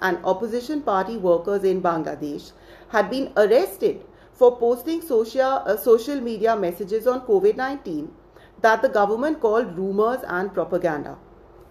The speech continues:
In Nigeria, by the middle of April, eighteen people had been killed by armed forces and police in the enforcement of lockdown, more than the total number of people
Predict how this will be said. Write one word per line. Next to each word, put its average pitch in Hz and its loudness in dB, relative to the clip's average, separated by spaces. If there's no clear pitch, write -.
In 285 2
Nigeria, 196 0
by 185 2
the 196 0
middle 226 0
of 330 -6
April, 175 -2
eighteen 302 -2
people 240 0
had 214 -2
been 208 -4
killed 185 2
by 202 0
armed 196 2
forces 185 0
and 180 -2
police 156 -8
in 190 2
the 196 -4
enforcement 190 2
of 175 -4
lockdown, 156 -4
more 247 4
than 269 0
the 262 2
total 285 0
number 233 0
of 247 2
people 226 0